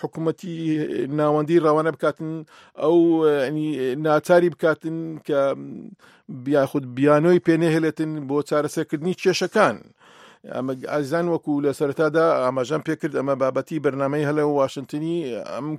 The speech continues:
کاتژمێرەیە. هەرچەندە بڕیار بوو، دوو میوانی ئازیز بەشداریمان بکەن، بەڵام لە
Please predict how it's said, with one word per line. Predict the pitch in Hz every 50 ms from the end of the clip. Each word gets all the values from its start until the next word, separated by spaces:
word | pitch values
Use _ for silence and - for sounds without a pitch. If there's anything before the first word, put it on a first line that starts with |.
| -
کاتژمێرەیە. | - 151 147 135 123 143 165 160 160 170 170 175 175 180 - - - - - - - _ -
هەرچەندە | 127 127 - - 156 151 151 165 156 139
بڕیار | 143 123 143 160 165 170 165
بوو، | 160 165 170 175 170 156 143 135 135 135 127 127 131 131 123
دوو | 143 160 170 165
میوانی | 160 156 151 151 151 156 160 160 147
ئازیز | 135 143 135 143 160 156 147 135
بەشداریمان | 147 143 131 127 151 147 160 165 175 170 165
بکەن، | - - 175 175 180 165 139
بەڵام | 127 120 117 127 135 123 - - 131 127 131 131 135
لە | 135